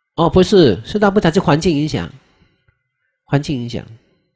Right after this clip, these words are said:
这四个因，只有一个是业感果的因，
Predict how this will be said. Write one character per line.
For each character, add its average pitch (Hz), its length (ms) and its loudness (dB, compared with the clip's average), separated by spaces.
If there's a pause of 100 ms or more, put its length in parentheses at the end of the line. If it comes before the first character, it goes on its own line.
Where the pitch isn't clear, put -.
(1600)
这 233 120 0
四 247 200 2
个 196 140 2
因， 180 280 2
只 - 140 -4
有 196 160 6
一 147 60 4
个 143 140 4
是 139 340 2
业 185 160 2
感 143 240 2
果 - 100 0
的 110 120 -2
因， 123 280 -6